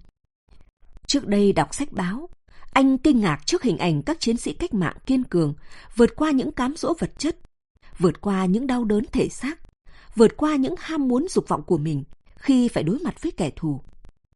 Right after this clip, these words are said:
Từ chỗ kinh ngạc, anh cho rằng những điều ấy người ta viết ra chỉ là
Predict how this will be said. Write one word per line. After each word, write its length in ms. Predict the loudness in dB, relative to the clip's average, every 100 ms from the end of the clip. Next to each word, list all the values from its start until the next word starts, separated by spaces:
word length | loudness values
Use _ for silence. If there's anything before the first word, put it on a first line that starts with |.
| _ _ _ _ -20 _ _ _ _ 0
Từ 220 | 2 2 -4
chỗ 180 | -6 -2
kinh 160 | 0 0
ngạc, 220 | 0 -4 -8 _ _ _ -20 -8
anh 220 | -2 0 0
cho 180 | -2
rằng 260 | -2 -4 -6 -10 -20 -8 2
những 180 | 2 4
điều 160 | 4 4
ấy 340 | 2 0 -2 -8 -20 2
người 160 | 8 8
ta 120 | 8 2
viết 160 | 0
ra 320 | 0 -4 -4 -8 -16 -6
chỉ 160 | 2 2
là 160 | 2